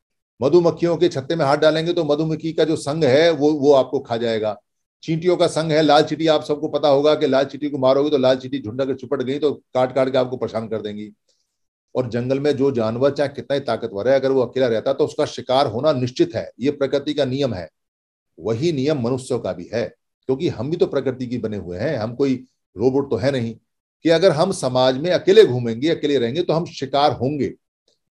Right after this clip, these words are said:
और खूब शिकार होंगे, तो हम शिकार होते हैं, क्योंकि हम बहुत अलग-अलग टुकड़ों में बटे हुए हैं। हम उनतीस लाख संगठनों में बटे हुए हैं और छह हजार सात सौ तैतालीस जातियों में बटे हुए हैं, इसलिए हम शिकार होंगे और हम शिकार हो रहे हैं। इसलिए शिकार होने की पहचान ये है कि जो बाबा साहब अम्बेडकर हमारा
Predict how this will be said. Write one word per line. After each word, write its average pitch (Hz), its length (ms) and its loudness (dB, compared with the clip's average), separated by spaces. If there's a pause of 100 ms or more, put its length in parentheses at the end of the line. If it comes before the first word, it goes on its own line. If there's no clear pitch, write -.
(240)
और 151 140 4
खूब 202 240 4
शिकार 147 360 2
होंगे, 127 300 2
तो 185 120 -2
हम 151 140 -2
शिकार 127 340 -2
होते 92 300 -10
हैं, 80 200 -20 (100)
क्योंकि 110 280 -6
हम 117 220 -4
बहुत 113 240 -2
अलग-अलग 117 320 -4
टुकड़ों 107 220 -4
में 107 80 -6
बटे 92 160 -10
हुए 92 200 -10
हैं। 143 220 -8 (540)
हम 139 140 0
उनतीस 135 380 -2
लाख 139 160 2
संगठनों 117 340 -6
में 143 100 0
बटे 127 200 0
हुए 143 220 0
हैं 175 60 2
और 170 100 0
छह 123 140 -6
हजार 139 180 2
सात 127 240 -4
सौ 143 80 -4
तैतालीस 120 380 -2
जातियों 95 340 -6
में 104 40 -8
बटे 98 180 -8
हुए 101 180 -6
हैं, 160 60 -6
इसलिए 156 220 -6
हम 131 140 -4
शिकार 127 400 0
होंगे 147 400 0 (380)
और 135 80 2
हम 160 180 -2
शिकार 160 420 2
हो 147 180 6
रहे 147 240 4
हैं। 156 380 -4 (380)
इसलिए 156 380 -6
शिकार 139 380 0
होने 135 240 -2
की 147 120 -10
पहचान 120 580 -8
ये 107 120 -2
है 175 60 0
कि 175 140 -2
जो 143 180 -2
बाबा 139 220 4
साहब 143 260 -2
अम्बेडकर 127 380 -4
हमारा 127 480 -2